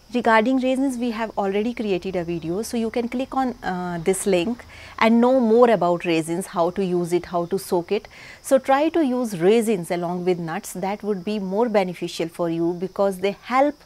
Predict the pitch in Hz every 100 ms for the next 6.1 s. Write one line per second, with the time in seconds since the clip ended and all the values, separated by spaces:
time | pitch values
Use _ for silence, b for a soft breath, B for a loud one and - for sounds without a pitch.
0 | B B B B - 190 185 190 190 -
1 | - _ 214 208 196 190 190 254 349 311
2 | 220 156 202 - B B B - 220 240
3 | 220 247 277 285 - 226 - 294 294 226
4 | 202 - 170 160 180 190 185 175 180 -
5 | 208 202 233 - 175 165 160 185 180 156